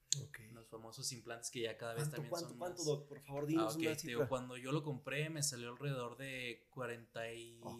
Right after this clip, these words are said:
Speaker 2: dos mil quinientos
Speaker 1: Ok.
Speaker 2: pesos en el dos mil diecinueve. Y estoy hablando de que últimamente volví a ver el mismo motor,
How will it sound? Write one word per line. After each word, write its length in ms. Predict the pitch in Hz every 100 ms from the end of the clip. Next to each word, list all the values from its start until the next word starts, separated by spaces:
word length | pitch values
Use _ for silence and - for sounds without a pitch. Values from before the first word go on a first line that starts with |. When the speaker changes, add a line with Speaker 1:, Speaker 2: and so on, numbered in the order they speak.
| 120
Speaker 2:
dos 300 | 120 117 120
mil 480 | 120 127 139 139 143
quinientos 600 | 151 151 147 147 151 147
Speaker 1:
Ok. 80 | -
Speaker 2:
pesos 500 | 147 156 208 233 - _ _ -
en 180 | 123 120
el 100 | 117
dos 140 | 113
mil 100 | 110
diecinueve. 480 | 113 117 127 120 110 _ _ _ _
Y 60 | -
estoy 180 | - 123
hablando 300 | 123 131 131
de 80 | 123
que 80 | 120
últimamente 500 | - 131 123 120 127
volví 200 | 113 117
a 60 |
ver 120 | 120
el 140 | 120 117
mismo 260 | 113 120
motor, 480 | 147 143 143 139 139